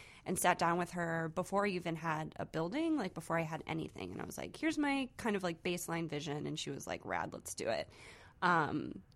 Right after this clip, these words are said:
so I hired her, and I was open, and I was like, "Look, I," before I, before I even started this journey, I was squirreling lots of money away. And so I was like, "You tell me,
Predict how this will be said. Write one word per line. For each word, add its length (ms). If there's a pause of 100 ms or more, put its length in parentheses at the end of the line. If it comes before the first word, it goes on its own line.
(120)
so 120
I 40
hired 300
her, 160
and 160
I 60
was 160
open, 220
and 120
I 80
was 140
like, 200
"Look, 240
I," 240 (320)
before 340
I, 420
before 320
I 80
even 360
started 300
this 160
journey, 260
I 40
was 160
squirreling 320
lots 220
of 60
money 200
away. 220
And 120
so 120
I 20
was 120
like, 160
"You 160
tell 220
me, 360